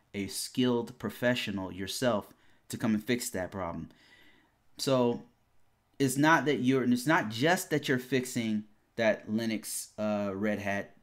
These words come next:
six box. It's that you are an asset to the whole organization, that you, uh, didn't only fix that Linux box, you assisted in the vulnerability management of the organization.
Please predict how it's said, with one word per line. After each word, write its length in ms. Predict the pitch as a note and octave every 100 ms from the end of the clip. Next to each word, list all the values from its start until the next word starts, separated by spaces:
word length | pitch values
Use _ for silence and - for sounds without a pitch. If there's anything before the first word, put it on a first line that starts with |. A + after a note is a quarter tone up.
| _ -
six 400 | - G#2+ G#2 -
box. 540 | G2+ F#2 F2+ - - -
It's 400 | A2+ A2 - - - _ _
that 320 | A#2+ A2+ G#2+ G#2
you 600 | A2 B2+ C3 C3 B2+ - -
are 120 | A2+
an 160 | A2 -
asset 460 | B2 B2+ C3+ G#2+ -
to 100 | A2+
the 140 | G#2+
whole 260 | G#2+ A2 G#2
organization, 800 | G#2+ G2 G2 G2+ G#2 G2+ F2+ F2+
that 160 | F#2
you, 460 | F#2 A2 A#2+ A#2+ A#2+ - - _ -
uh, 460 | G2+ G2+ F#2+ F#2 - - _ -
didn't 220 | A2 B2 B2
only 180 | A#2
fix 200 | A2 A2+ -
that 180 | G#2
Linux 360 | F2+ A#2+ A#2 -
box, 460 | G#2 F#2+ - - - _ - _ _
you 580 | G2+ A#2 B2 A#2+ A#2 - - _ - -
assisted 800 | A#2 - E3+ E3+ - B2+ G#2 - _ _
in 160 | B2 A#2
the 80 | A2
vulnerability 760 | G2+ B2+ C3 B2 A#2+ A#2 A2+
management 680 | G#2 G#2+ A#2 A2+ G2+ F#2+ E2+ - _ _
of 140 | G#2+ G2+
the 100 | G#2
organization. 920 | G#2 G#2 G2 F2 G2 F#2+ - E2